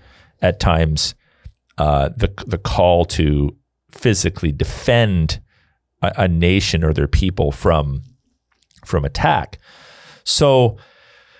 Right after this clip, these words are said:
in the scriptures where Jesus is, is, um, you know, speaking about not, not bearing the sword or calling people to peace, they, a just war theorist would say those are, those are ethical principles that are applicable to an individual, but they don't relate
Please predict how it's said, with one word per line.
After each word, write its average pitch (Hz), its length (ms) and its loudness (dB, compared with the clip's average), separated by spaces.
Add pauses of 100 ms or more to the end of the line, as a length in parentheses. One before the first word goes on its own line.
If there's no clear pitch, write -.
(440)
in 170 160 2
the 160 80 2
scriptures 147 720 2
where 110 140 4
Jesus 107 480 0
is, 92 120 0 (200)
is, - 580 2
um, 82 580 0
you - 80 0
know, 95 80 4
speaking - 380 0
about 92 220 0
not, 95 360 2
not 92 240 0
bearing 90 220 4
the 82 80 2
sword 104 560 4
or 80 80 4
calling 90 400 0
people 90 340 -2
to - 120 -6
peace, 104 420 0 (260)
they, 104 300 0 (340)
a 92 80 2
just 120 320 2
war 104 140 2
theorist 98 380 0
would 87 120 0
say 90 140 2
those 123 240 2
are, 95 300 2
those 143 200 2
are 139 160 0
ethical 117 400 2
principles 104 680 2
that 98 100 2
are - 100 2
applicable 95 520 2
to - 120 0
an 87 80 4
individual, 90 640 2
but 95 160 0
they 110 80 2
don't 107 300 2
relate 92 580 2